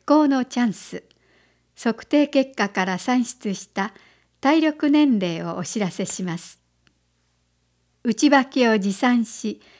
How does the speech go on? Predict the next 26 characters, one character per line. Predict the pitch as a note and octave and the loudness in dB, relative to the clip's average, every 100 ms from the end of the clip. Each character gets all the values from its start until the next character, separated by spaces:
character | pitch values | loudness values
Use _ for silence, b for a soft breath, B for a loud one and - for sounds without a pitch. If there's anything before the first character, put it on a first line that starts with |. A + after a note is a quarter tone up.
| b b - | b b 0
運 | C4 D4+ | 4 6
動 | D4+ D4 | 6 2
し | - | 2
や | C#4 C#4 | 2 2
す | - D4+ | 0 0
い | A#3+ | 0
服 | - - B3+ | -2 -4 -2
装 | A#3 A#3+ A3 | 0 2 2
で | G3 | 2
お | F#3+ | -2
越 | F#3 G#3+ | -2 -4
し | - | -4
く | - G3+ | -6 -4
だ | G3 | -4
さ | - G3+ | -6 -8
い。 | F3+ - _ _ _ _ _ _ _ _ _ _ G#3+ | -8 -12 _ _ _ _ _ _ _ _ _ _ -4
事 | A3 A3+ | 0 4
前 | D#4 | 4
申 | C#4+ C#4+ C#4+ | 6 6 4
し | - - | 0 -6
込 | - F3+ | -4 -2
み | E3+ F3+ | -2 -4
不 | - | -2
要。 | F#3+ G3+ F3+ D#3+ - _ _ _ _ _ _ _ _ _ _ _ _ _ | 0 0 -2 -4 -10 _ _ _ _ _ _ _ _ _ _ _ _ _
日 | A#3 A3 - C4+ | -4 -2 0 -2
時、 | G#3+ G3 F3+ | 0 -4 -4